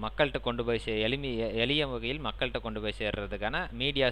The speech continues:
ச-, மீடியா சப்போர்ட்லாம் யூஸ் பண்றது. ஓகேங்களா? இது மாதிரி பல்வேறு விஷயங்கள் இவங்க வந்து பரிந்துரை பண்ணுவாங்க. ஓகேங்களா? And also, and also,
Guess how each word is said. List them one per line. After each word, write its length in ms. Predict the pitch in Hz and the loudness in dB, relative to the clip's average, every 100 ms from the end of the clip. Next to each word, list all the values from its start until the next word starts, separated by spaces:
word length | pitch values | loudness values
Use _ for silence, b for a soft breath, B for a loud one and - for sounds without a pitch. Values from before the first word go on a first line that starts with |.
| - | 2
ச-, 160 | 107 | -2
மீடியா 260 | 107 131 131 | 0 2 2
சப்போர்ட்லாம் 520 | 117 104 104 - 101 | 2 -2 -4 -4 -4
யூஸ் 200 | 98 - | -4 -6
பண்றது. 300 | 110 95 92 | -6 -4 -4
ஓகேங்களா? 260 | 92 98 110 | -6 -4 -4
இது 100 | 101 | -2
மாதிரி 180 | 110 135 | -4 -2
பல்வேறு 360 | 107 110 120 113 | -2 0 -2 -2
விஷயங்கள் 400 | 104 - 98 131 | -4 -6 -6 -4
இவங்க 180 | 165 104 | -4 -6
வந்து 220 | 101 110 | -6 -4
பரிந்துரை 380 | 98 92 95 95 | -4 -4 -6 -8
பண்ணுவாங்க. 360 | 90 87 87 87 - - 98 | -8 -8 -8 -8 -10 -12 -10
ஓகேங்களா? 360 | 95 92 104 95 B B B B B - - | -8 -4 -4 -4 B B B B B -10 -8
And 180 | 101 101 | -6 2
also, 440 | 101 110 - 160 202 - - - - B B B B - - - - - - - - - - - - - - - - - - - - - - - - - - - - - | 4 4 2 -2 -2 -6 -14 -14 -14 B B B B -10 -8 -10 -8 -8 -8 -10 -10 -12 -12 -12 -12 -12 -12 -12 -12 -12 -12 -12 -12 -12 -14 -14 -12 -12 -10 -10 -10 -8
and 200 | 117 110 | -2 2
also, 380 | 113 120 185 | 2 2 -2